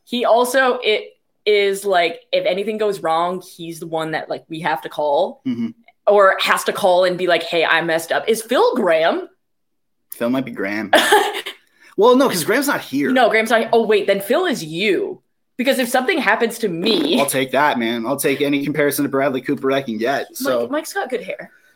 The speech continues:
Speaker 2: Mike
Speaker 1: Mike's got Bradley Cooper hair.
Speaker 2: Thank you. It's very greasy right now, but so was Bradley Cooper's the end of the movie, so
Speaker 1: I was gonna say, his hair is
Speaker 2: Um,
Speaker 1: far more greasy than yours.
Speaker 2: thank you. Uh, so, yeah, I will take that.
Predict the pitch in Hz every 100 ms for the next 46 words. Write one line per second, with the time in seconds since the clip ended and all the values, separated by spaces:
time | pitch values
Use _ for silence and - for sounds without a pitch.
0 | _ _ - 139 160 170 160 156 147 -
1 | 277 - 262 302 466 466 302 233 226 220
2 | 185 151 139 - _ - 123 113 104 101
3 | 135 127 110 110 107 98 95 87 - 95
4 | _ _ _ _ _ - 139 123 120 120
5 | 113 120 110 104 107 101 101 95 92 -
6 | 220 220 214 226 214 214 175 196 202 -
7 | - - 185 117 190 180 160 160 156 147
8 | 147 143 131 170 - 190 - 165 156 -
9 | 196 180 175 117 92 - 131 160 170 170
10 | 190 185 175 147